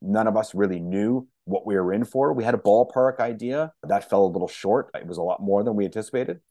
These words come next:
And then, uh, yeah, and then getting off the ground at the date that we were looking at didn't happen. So that was a little difficult, but a lot of people understood that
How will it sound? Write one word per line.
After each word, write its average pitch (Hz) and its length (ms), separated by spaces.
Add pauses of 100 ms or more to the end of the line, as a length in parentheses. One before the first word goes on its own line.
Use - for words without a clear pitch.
And 95 280
then, 92 260
uh, 87 40
yeah, 87 240
and 87 220
then 87 140
getting 113 240
off 104 220
the 98 80
ground 92 560 (260)
at 90 180
the 95 140 (100)
date 101 320 (160)
that 87 160
we 92 140
were 85 280
looking 127 280
at 151 240 (180)
didn't 95 220
happen. 78 540
So - 320 (180)
that 139 160
was 139 140
a 143 40
little 113 220
difficult, 107 640 (100)
but 101 100
a 104 40
lot 123 180
of - 80
people 147 260
understood 110 640 (240)
that 85 320